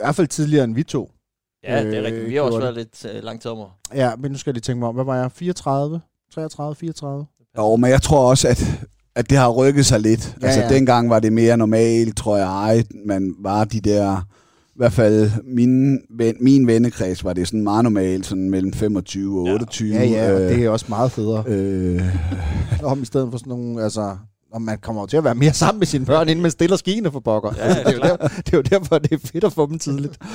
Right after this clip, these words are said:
Speaker 3: Så, ja, jamen, jeg ved ikke, altså, nu er jeg jo, jeg, jeg synes ikke, det var tidligt dengang.
Speaker 1: Nej, nej.
Speaker 3: Øh, det, det passede, øh, det passede, det passede rigtig fint.
Speaker 2: Og har du været, har det været nemt at være far? Har det været sådan,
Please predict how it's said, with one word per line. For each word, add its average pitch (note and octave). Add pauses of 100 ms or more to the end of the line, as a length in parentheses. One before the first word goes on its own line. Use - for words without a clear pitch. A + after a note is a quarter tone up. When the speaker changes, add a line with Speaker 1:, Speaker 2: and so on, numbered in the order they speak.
(380)
Speaker 3:
Så, A2 (280)
ja, C3+ (920)
jamen, A#2
jeg G#2+
ved A2
ikke, A2+
altså, C#2+
nu C#2
er D#2
jeg F#2
jo, C2 (420)
jeg, F#2
jeg G#2+
synes A2
ikke, F2
det C#3
var C3
tidligt B2
dengang. G#2+
Speaker 1:
Nej, F#2+
nej. F2
Speaker 3:
Øh, E2+ (540)
det, G2+
det G#2
passede, F2+ (120)
øh, F2+ (640)
det G#2
passede, F2+ (120)
det -
passede G2
rigtig -
fint. - (120)
Speaker 2:
Og C#3
har D3+
du C#3
været, C#3
har D3+
det D#3+
været E3
nemt A#3 (260)
at E3
være D#3+
far? F3 (180)
Har D#3
det F3+
været F3+
sådan, E3